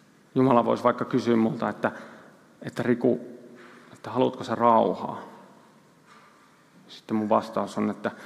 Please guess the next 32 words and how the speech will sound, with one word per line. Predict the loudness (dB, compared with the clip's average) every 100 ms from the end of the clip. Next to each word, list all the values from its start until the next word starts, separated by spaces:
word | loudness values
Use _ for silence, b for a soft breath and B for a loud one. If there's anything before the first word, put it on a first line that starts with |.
| B -6
mun | -2
elämässä | 0 0 0
on | 0
niin | 0
paljon | -2 -2 -2
asioita, | -4 -6 -6 -10
jotka | -12 -16
stressaa | -10 -8 -8 -10 -12
ja | -10
kuormittaa. | -10 -10 -10 -12 -16 -18 -18 -20 -20 _ _ _ _ _ _ _ _ _ _ _ _ _ _ _ _ _ _ _ _ _ _ _ _ -12
Ja | -6
Jumala | -4 -2 -2
sanoisi | -2 -2 -2
mulle, | -6 -6
että | -6
se | -4
ei | -2
ollut | -4
se, | -6 -8
mitä | -8 -8
mä | -10
kysyin. | -12 -10 -10 -12 -16 -20 _ _ _ -20 -20 -20 -20 -20 _ _ _ _ _ _ _ _ _ _ _ -4
Tai | 0
Jumala | 2 0
voisi | -2 -2
kysyä, | -2 0 0
että | 0
"Haluat | 0 0
sä | -2 -6 -6 -18 -20 -20 -20 -12
olla | -6 -4
mun | -2 -2
käytössä?" | 0 2 0 -2 -12 -12